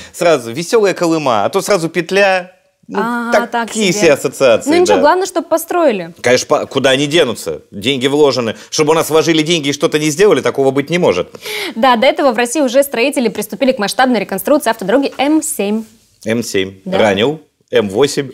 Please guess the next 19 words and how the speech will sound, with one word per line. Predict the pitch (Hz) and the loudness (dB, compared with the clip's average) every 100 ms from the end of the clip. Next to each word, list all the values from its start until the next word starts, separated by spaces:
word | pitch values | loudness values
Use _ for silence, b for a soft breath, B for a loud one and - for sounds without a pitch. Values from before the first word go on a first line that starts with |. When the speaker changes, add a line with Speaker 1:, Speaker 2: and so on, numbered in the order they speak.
| - | -4
Speaker 1:
убил. | 135 120 90 - B B B B | 0 2 0 -2 B B B B
А, | 131 135 135 131 | 2 4 2 0
Джубга | 135 190 170 | -2 -2 -2
Сочи. | 180 254 - 90 - - | 2 2 2 -4 -10 -10
Строительство | - 139 - 139 | -2 -2 0 -6
скоростной | - 139 143 135 | 0 0 2 2
Speaker 2:
Да, | |
Speaker 1:
автомобильной | - 147 147 151 | 2 2 2 2
Speaker 2:
наконец-то, | 156 175 180 120 | 4 4 2 0
Speaker 1:
дороги. | 196 | -6
Speaker 2:
наконец-то. | 233 240 330 381 403 - 302 B - | -8 -4 0 2 0 -2 -6 B -4
В-, | 254 | 2
не | 302 | 2
будет | 254 349 330 | 2 2 2
вот | 277 285 | 0 0
этой | 311 311 | 2 0
пробки | 240 262 302 - 269 | 2 2 2 2 0
адлерской | 240 220 202 180 - 180 | 0 -2 -6 -6 -8 -8
бесконечной. | 175 - 247 240 202 - 180 | -8 -4 -2 -2 -4 -8 -10